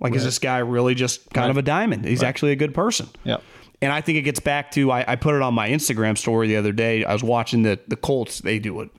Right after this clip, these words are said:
Speaker 1: incredible show leading up to the draft. And Frank Reich just had a great point. He's like, "Listen," you know,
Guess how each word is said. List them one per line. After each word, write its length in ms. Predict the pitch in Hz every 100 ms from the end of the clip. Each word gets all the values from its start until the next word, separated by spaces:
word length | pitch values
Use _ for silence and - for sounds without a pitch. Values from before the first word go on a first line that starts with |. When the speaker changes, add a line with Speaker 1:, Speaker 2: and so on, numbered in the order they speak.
| -
Speaker 1:
incredible 760 | 104 - - 165 156 123 95
show 300 | - 123 101
leading 320 | 98 95 95
up 100 | 101
to 80 | -
the 80 | 95
draft. 380 | 104 95 92 - - - - - - - -
And 100 | 123
Frank 240 | 170 165
Reich 220 | 147 160
just 160 | 151 127
had 100 | 139
a 60 | 127
great 200 | 131 113
point. 220 | 147 131
He's 100 | 113
like, 140 | -
"Listen," 300 | 120 - - - - - - - - _ _ _
you 120 | 143 127
know, 160 | 113